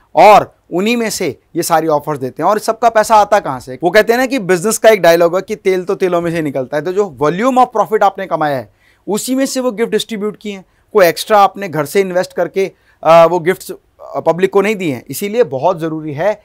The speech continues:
ठीक तरीके से फास्ट स्ट्रेटजी को अपनाने की, अपने बिजनेस में इम्प्लीमेंट करने की। फ्रेंड्स, अगर इसमें से एक भी पॉइंट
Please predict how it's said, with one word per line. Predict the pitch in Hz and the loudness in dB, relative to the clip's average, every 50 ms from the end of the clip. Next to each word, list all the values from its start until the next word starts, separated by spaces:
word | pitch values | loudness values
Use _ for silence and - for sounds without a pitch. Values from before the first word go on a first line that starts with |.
| _ _ _ _ _ _ - | _ _ _ _ _ _ -12
ठीक | - 208 226 247 240 - | -6 -4 -4 -4 -4 -4
तरीके | - 165 160 156 156 165 170 | -4 -4 -4 -4 -6 -8 -8
से | - - 208 202 | -6 -6 -6 -6
फास्ट | - _ - 156 156 180 208 - - - - _ _ _ _ _ _ | -6 _ -2 0 2 2 0 0 -4 -16 -20 _ _ _ _ _ _
स्ट्रेटजी | - - - - 165 156 151 165 165 156 147 165 160 | -20 -20 -12 -8 -8 -6 -6 -6 -8 -8 -8 -10 -6
को | - 202 202 | -2 -2 -2
अपनाने | 196 - 170 127 - - 123 123 127 135 151 175 | -2 -4 -8 -10 -10 -10 -8 -6 -6 -4 -6 -6
की, | 165 - 220 233 214 _ _ _ _ _ - | -6 -8 -10 -10 -10 _ _ _ _ _ -8
अपने | 160 160 - 170 180 170 | -8 -6 -6 -6 -6 -6
बिजनेस | 147 151 139 143 143 139 - 214 | -6 -6 -6 -8 -10 -10 -10 -10
में | 220 | -8
इम्प्लीमेंट | 226 220 214 220 226 208 185 165 143 131 | -8 -8 -8 -8 -6 -6 -4 -4 -6 -8
करने | - 123 123 117 113 107 | -10 -12 -14 -14 -16 -18
की। | 95 104 98 _ _ _ _ _ _ _ - | -20 -20 -20 _ _ _ _ _ _ _ -4
फ्रेंड्स, | 196 233 240 233 | -4 -2 0 0
अगर | 240 220 226 | 0 0 0
इसमें | 233 226 - 240 233 | -2 -4 -6 -8 -6
से | 240 262 - - | -6 -6 -6 -4
एक | 196 208 226 247 247 - | -4 -4 -4 -4 -4 -4
भी | 208 226 240 | -6 -4 -6
पॉइंट | - - 185 175 165 139 127 | -4 -2 -2 -2 -2 -4 -6